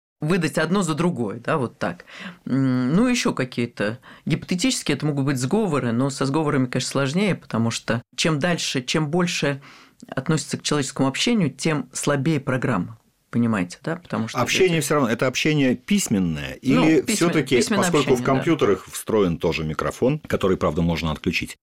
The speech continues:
Speaker 2: если это разрешает системный администратор отключить микрофоны. Но, в принципе, вот, ну, отвечая на вот эти вот, э, у людей опасения, она может позволять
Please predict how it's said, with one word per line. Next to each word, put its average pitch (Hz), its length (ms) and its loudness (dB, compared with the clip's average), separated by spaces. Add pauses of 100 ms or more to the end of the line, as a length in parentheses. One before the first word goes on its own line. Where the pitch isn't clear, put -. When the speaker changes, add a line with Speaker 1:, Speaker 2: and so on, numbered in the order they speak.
Speaker 2:
если 85 380 0
это 80 160 -4 (360)
разрешает 87 600 0
системный 90 460 0
администратор 101 640 0
отключить 92 500 -2
микрофоны. 87 580 -2 (200)
Но, 120 100 2
в - 120 -8
принципе, 120 500 0
вот, 98 220 0
ну, 117 160 0
отвечая 104 560 0
на 92 160 2
вот 90 220 0
эти 92 200 0
вот, 85 340 -2
э, 85 40 -4
у 82 240 0
людей 87 520 2 (140)
опасения, 80 720 -2 (100)
она 101 220 2
может 147 260 2
позволять 101 460 2